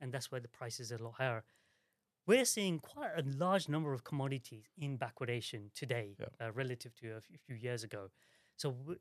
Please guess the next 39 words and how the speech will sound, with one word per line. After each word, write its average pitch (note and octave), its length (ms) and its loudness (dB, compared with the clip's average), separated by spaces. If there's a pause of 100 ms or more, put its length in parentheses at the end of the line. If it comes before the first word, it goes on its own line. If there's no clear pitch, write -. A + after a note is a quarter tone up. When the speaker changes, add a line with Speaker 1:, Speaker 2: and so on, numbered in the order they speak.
(120)
Speaker 1:
it's F#3 220 -2
an F3 100 6
indication F#3 500 -2
that B2+ 100 -6
commodity F#3+ 420 -2
markets C3+ 400 -4
in A#2 100 -12
general A#2+ 380 -4
are G#2+ 60 -14
quite - 280 -14
tight, C4 340 -2 (440)
but D#3+ 140 -4 (100)
for D#3 160 4
a B2 40 2
commodity A3+ 460 2
investor, B2 480 0
most A#2+ 240 -6
importantly, C3 560 -4
that's D3 220 -6
a C3 60 -6
massive B2+ 500 -4
enhancement B2+ 600 -4 (340)
to C#3 80 -4
their A2+ 120 -4
return. A#2 440 -6 (800)
Speaker 2:
Indeed, B2 340 8
I A#2 120 8
looked B2 260 6
at, A2 240 4
uh, - 20 6
in G#2 380 4
some A#2 240 4
of G#2+ 40 4
my G2+ 100 2
presentations, G#2+ 760 0
I G2 80 2
use, G#2+ 360 0
uh, G#2+ 60 2
just, G#2+ 240 0